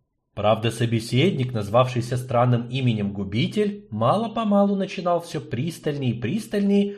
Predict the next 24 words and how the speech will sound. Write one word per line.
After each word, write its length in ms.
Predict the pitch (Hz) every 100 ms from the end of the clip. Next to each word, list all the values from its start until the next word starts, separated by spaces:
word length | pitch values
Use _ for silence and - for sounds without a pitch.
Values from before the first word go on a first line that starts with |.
| - -
приглядываться 760 | 262 139 107 110 110 110 123
к 100 | 123
Аратарну. 800 | 147 185 - 214 135 95 82 - _ _ _ _
Так 180 | 117 110
что 200 | - 110
девушке 540 | 104 110 127 135 - 143
даже 240 | 156 165
стало 340 | - 143 131
немного 500 | 147 165 175 175 185
обидно. 720 | 202 190 233 208 107 82 - _ _
Их 260 | 101 117 120
визави 440 | 123 120 117 104
оказался 600 | 123 123 127 131 139 143
высок, 680 | 143 156 156 170 185 110 - - -
строен, 800 | - - - 95 127 180 131 98
молод 360 | 95 101 110 139
и 40 |
красив. 680 | 127 160 175 - 220 123 - - _ _ _ -
Куда 300 | 302 254 247
красивее 640 | 214 208 165 127 147 208
ее 160 | 127 110
собственного 640 | 120 104 - 117 123 131
лысого 400 | 123 123 139 151
спутника. 800 | 151 - 240 - 90 - -